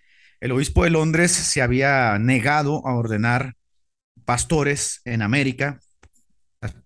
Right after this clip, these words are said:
las razones que él daba es que no estaban preparados, no sabían griego,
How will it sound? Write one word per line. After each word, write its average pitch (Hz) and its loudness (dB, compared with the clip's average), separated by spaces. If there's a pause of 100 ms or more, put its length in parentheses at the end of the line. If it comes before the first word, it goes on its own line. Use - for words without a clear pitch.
las 104 -4
razones 123 -2
que 135 -2
él 131 2
daba 135 0
es 131 -4
que - -6
no 131 -4
estaban 127 -4
preparados, 131 0
no 117 0
sabían 123 -2
griego, 147 -2